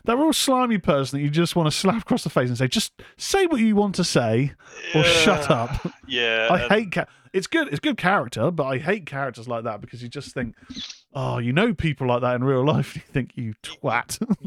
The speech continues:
Speaker 2: Yeah, it, you're absolutely right. "Oh, I, I heard that perhaps that maybe you should think about this because I saw something naughty that happened."
Speaker 1: <laughs>
Speaker 2: Yeah, I totally get it. And do you know what? Again,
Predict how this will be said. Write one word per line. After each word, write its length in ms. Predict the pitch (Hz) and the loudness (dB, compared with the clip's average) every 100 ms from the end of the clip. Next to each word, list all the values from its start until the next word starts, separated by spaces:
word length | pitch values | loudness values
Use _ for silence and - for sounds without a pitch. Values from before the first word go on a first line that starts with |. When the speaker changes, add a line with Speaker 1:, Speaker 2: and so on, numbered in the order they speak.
| - - | -14 -2
Speaker 2:
Yeah, 120 | 139 - | -2 -2
it, 160 | 139 | -6
you're 200 | 147 143 | 0 2
absolutely 560 | 139 151 147 135 139 123 | 2 -2 -10 -8 -8 -4
right. 160 | 123 117 | -2 -2
"Oh, 140 | 180 | -4
I, 260 | - - 120 | -6 -6 -6
I 40 | |
heard 380 | 131 160 170 - | -4 -4 -6 -6
that 140 | 117 104 | -12 -12
perhaps 540 | 123 - - - - | -12 -10 -10 -12 -12
that 160 | 113 - | -14 -12
maybe 220 | 123 117 | -14 -14
you 100 | 107 | -16
should 200 | - - | -18 -12
think 200 | 135 107 | -14 -12
about 260 | - 113 - | -10 -10 -10
this 200 | 120 - | -14 -14
because 300 | - - 113 | -16 -18 -14
I 80 | 117 | -14
saw 200 | - - | -14 -16
something 280 | - - 127 | -18 -18 -18
naughty 280 | 143 - | -16 -16
that 120 | 139 120 | -14 -12
happened." 420 | 131 - 175 131 - - - - | -12 -16 -10 -10 -10 -16 -14 -16
Speaker 1:
<laughs> 300 | - 175 - | -6 -4 0
Speaker 2:
Yeah, 320 | - 104 101 - - - - - | 2 4 2 -2 -10 -12 -20 -8
I 180 | 104 113 | -4 -4
totally 360 | 107 117 104 101 | -4 -8 -8 -4
get 180 | 104 | -2
it. 120 | 101 - - _ | -2 -6 -18 _
And 400 | 117 113 110 110 | -6 -6 -16 -14
do 120 | 104 | -8
you 60 | 117 | -4
know 120 | 110 | -2
what? 260 | 104 98 - | -2 -4 -6
Again, 460 | 107 107 101 98 | -4 -2 -4 -10